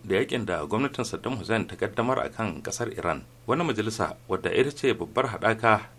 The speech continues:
ta musulmi da kuma take adawa da gwamnatin Saddam Hussein a ƙasar Iraki, ta yi aiki a kan wannan gwamnati a fagen siyasa, al'adu da kuma soja. Bayan mamayar Amurka da Birtaniya a kan ƙasar Iraki da kuma kifar da gwamnatin Saddam Hussein a cikin watan Maris ɗin shekarar dubu biyu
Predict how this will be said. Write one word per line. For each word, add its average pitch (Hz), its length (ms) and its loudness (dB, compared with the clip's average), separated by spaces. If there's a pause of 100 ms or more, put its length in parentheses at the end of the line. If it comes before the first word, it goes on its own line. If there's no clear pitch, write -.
(120)
ta 120 200 6
musulmi 101 440 0
da 110 80 -2
kuma 110 260 0
take 107 320 -2
adawa 110 320 2
da - 80 -8
gwamnatin 113 460 -4
Saddam 110 320 -6
Hussein 104 260 -2
a 90 80 -6
ƙasar - 240 -4
Iraki, 110 440 -2 (520)
ta 90 120 -4
yi 92 100 2
aiki - 340 0
a - 60 -4
kan 98 200 -6
wannan 92 260 -4
gwamnati 110 300 -4
a - 60 -2
fagen 107 300 -4
siyasa, 87 520 -2
al'adu 76 440 -4
da - 60 -12
kuma 73 200 -14
soja. 73 320 -4 (720)
Bayan 143 240 4
mamayar 135 500 2
Amurka 117 360 0
da 87 80 -2
Birtaniya - 440 -2
a - 60 -10
kan 104 160 -8
ƙasar - 320 -6
Iraki - 340 -4
da - 80 -12
kuma 104 240 -2
kifar 113 300 -6
da 90 80 0
gwamnatin 104 400 -6
Saddam 85 320 -6
Hussein 73 320 -4 (420)
a - 60 -12
cikin 95 240 -4
watan 98 240 -4
Maris 92 240 -2
ɗin - 160 -6
shekarar 90 380 -8
dubu 92 200 -6
biyu 107 220 -2